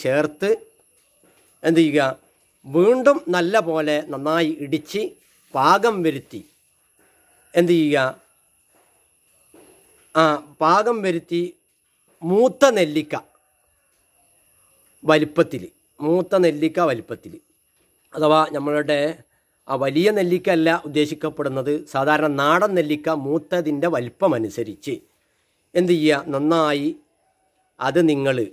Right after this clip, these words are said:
ഉരുട്ട്, ഒരു ഉരുള പോലെയാക്കി എന്ത് ചെയ്യുക?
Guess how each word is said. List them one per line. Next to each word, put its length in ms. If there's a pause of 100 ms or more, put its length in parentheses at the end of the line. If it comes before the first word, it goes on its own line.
(600)
ഉരുട്ട്, 420
ഒരു 300 (200)
ഉരുള 260
പോലെയാക്കി 760 (1080)
എന്ത് 160
ചെയ്യുക? 340